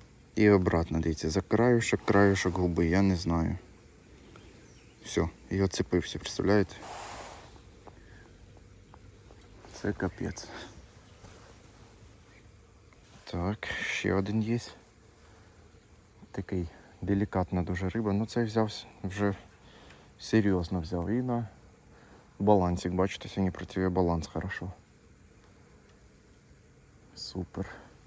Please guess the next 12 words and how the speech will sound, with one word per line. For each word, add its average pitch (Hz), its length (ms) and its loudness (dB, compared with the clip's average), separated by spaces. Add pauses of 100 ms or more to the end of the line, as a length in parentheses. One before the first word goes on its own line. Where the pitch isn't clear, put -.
(1200)
І 117 80 -4
такий - 300 -4
один 101 320 2
в 95 60 -2
один. 90 320 0 (2250)
Як 90 140 -10
бачите, - 500 -6 (340)
ну, 127 140 -2
теж 90 180 -2
такий - 380 -8 (220)
грам 92 180 -2
сімсот. - 500 -6